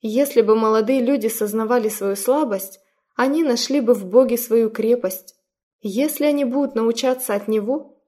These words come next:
то умудрятся Его мудростью. Их жизнь станет плодотворной и принесёт обильные благословения для мира. Но если они предадут свои умы исключительно светским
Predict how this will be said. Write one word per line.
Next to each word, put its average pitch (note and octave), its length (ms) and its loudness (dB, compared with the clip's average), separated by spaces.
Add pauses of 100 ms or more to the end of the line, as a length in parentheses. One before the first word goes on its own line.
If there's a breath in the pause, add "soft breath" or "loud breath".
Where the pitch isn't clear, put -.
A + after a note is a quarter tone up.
(160)
то F4 120 6
умудрятся C4 680 4
Его A#3+ 220 6
мудростью. G3+ 640 -4 (600)
Их C4 220 0
жизнь C4+ 380 0
станет B3+ 460 -2
плодотворной G#3 920 0 (280 soft breath)
и C4+ 120 0
принесёт C4+ 720 0
обильные D4 580 0
благословения A3+ 920 2
для A3 200 -2
мира. G3+ 460 -4 (640)
Но A3+ 140 -2
если A#3 440 2
они A3+ 220 2
предадут G#3+ 600 0
свои A3 280 0
умы A3+ 340 0
исключительно A3 800 -4
светским G#3+ 760 -4